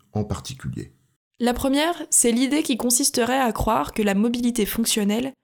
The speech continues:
Speaker 2: c'est une affaire de soft skills. Et la seconde, c'est de croire que la seule clé, c'est l'envie ou l'appétence.
Speaker 1: Commençons par la première,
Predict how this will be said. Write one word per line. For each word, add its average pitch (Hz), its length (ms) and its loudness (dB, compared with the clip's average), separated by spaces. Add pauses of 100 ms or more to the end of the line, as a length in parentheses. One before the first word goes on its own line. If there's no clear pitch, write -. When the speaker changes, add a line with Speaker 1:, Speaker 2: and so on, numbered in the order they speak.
(160)
Speaker 2:
c'est - 180 0
une 196 140 4
affaire 226 240 -2
de 208 80 0
soft - 280 0
skills. 196 440 -4 (720)
Et 294 60 2
la 294 120 4
seconde, 233 460 0 (300)
c'est 277 160 0
de 277 100 2
croire - 280 -2
que 240 100 2
la 208 120 0
seule 311 320 2
clé, 233 380 -2 (140)
c'est - 240 2
l'envie 214 440 2 (260)
ou 196 100 2
l'appétence. 202 800 -2 (220)
Speaker 1:
Commençons 151 380 2
par 135 160 4
la 135 80 6
première, 78 580 2